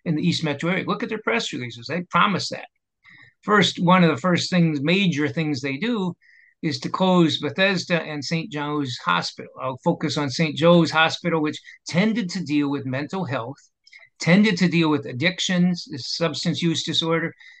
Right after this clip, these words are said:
tended to deal with mental health, those kind of what some call behavioral health issues. Why do they want to shut it down? They were losing money on it.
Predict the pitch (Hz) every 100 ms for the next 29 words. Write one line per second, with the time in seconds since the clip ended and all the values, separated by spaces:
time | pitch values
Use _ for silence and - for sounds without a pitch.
0 | _ - 185 202 175 170 160 160 151 151
1 | - - 147 156 151 151 151 175 170 143
2 | 143 151 147 127 _ _ - - - -
3 | 151 - - 139 135 135 135 139 170 151
4 | 135 120 127 117 _ - - 190 - 139
5 | 123 - - _ _ _ _ _ _ _
6 | _ _ _ - 156 156 214 240 220 202
7 | 196 175 175 160 - 120 123 170 175 _
8 | _ _ - 220 170 151 143 170 202 277
9 | 339 302 131 117